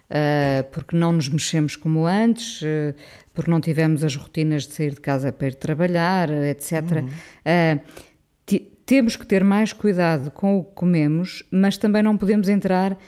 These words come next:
Speaker 1: em, eh, dietas excessivas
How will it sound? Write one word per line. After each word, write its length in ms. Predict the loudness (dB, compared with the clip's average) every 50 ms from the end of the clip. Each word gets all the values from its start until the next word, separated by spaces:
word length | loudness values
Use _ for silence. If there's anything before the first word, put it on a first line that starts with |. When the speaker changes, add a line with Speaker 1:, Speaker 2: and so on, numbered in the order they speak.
| -20 -20 _ _ -2
Speaker 1:
em, 360 | 0 2 4 4 2 2 0 0
eh, 520 | 0 0 2 2 2 2 2 0 -2 -2 -4 -6 -6 -6
dietas 1120 | -6 -6 -2 0 2 2 2 2 0 -2 -4 -4 -2 -2 -2 -4 -8 -12 -14 -14 -16 -18 -20 _ _ _ _ -20 -20 _ _ _
excessivas 1000 | -10 -8 -6 -6 -4 0 2 2 2 2 2 2 2 0 0 -4 -8 -14 -16